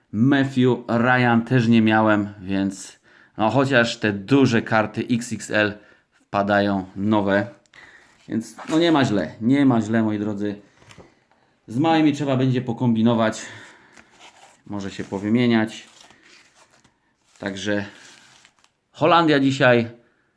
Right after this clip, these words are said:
zaatakowała czterokrotnie. Mamy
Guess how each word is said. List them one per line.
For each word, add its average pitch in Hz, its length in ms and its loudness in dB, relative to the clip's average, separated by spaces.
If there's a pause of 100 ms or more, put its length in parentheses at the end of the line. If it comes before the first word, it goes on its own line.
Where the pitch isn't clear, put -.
(640)
zaatakowała 117 1080 2
czterokrotnie. 117 1000 2 (120)
Mamy 101 480 -2